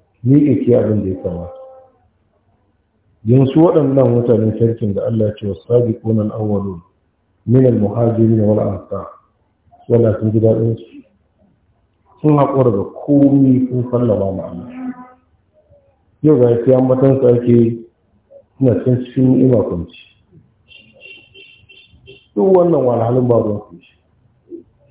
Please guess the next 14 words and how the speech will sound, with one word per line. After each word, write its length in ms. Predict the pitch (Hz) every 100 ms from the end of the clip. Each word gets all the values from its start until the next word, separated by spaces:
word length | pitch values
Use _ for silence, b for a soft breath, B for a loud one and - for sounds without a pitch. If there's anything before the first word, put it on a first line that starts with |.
| _ _ -
Domin 220 | 117 127
sun 80 | 151 123
riga 240 | 110 107
sun 160 | 113 110
yi 80 |
nasu 360 | 110 110 - 98
ya 80 | 90
wuce. 240 | 90 _ _ _ _ _ _ _ _ _ _ 107
Ke 160 | - 156
ma 140 | 156 156
ana 180 | 156 131
kwana 340 | - 127 131
ana 200 | 131 123 -
tashi, 440 | 120 117 117 110